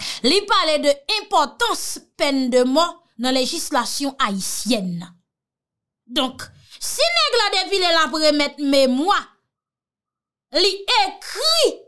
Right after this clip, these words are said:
sou dosye pèn de mò nan peyi d Ayiti, frè e sè. <laughs> Donk, se pa jounen jodi a li gen plan sa de tèt li. Se pa nèg ki pral chanje pou ou. Non, never, se pa nèg ki pral chanje pou ou.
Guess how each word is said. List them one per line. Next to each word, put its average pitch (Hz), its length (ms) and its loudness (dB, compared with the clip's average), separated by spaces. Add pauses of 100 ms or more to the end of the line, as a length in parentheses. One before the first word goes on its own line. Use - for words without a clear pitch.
(380)
sou 427 220 0
dosye 359 400 0 (160)
pèn 370 400 -2
de 330 160 2
mò 403 200 4 (220)
nan 330 220 0
peyi 311 240 0
d 277 80 -2
Ayiti, 254 480 -4
frè 269 220 -4
e 240 180 -6
sè. - 220 -6 (600)
<laughs> - 580 -4
Donk, 440 140 2
se 381 200 0
pa 427 200 2
jounen 359 360 0
jodi 311 480 0
a 339 100 2
li 294 140 -6
gen 285 180 -4
plan 349 300 0
sa - 240 -2
de 240 80 -4
tèt 214 320 -12
li. 196 60 -18
Se - 460 -2
pa 392 200 2
nèg 381 300 -4
ki 370 100 -10
pral 339 320 -2
chanje 320 480 0
pou 359 160 -4
ou. 427 220 -2 (600)
Non, 698 440 2
never, 427 500 -2
se - 320 -2 (120)
pa 466 160 2
nèg 480 360 -2
ki 415 160 -6
pral 403 280 0
chanje 339 520 -4
pou 359 160 -12
ou. 349 220 -14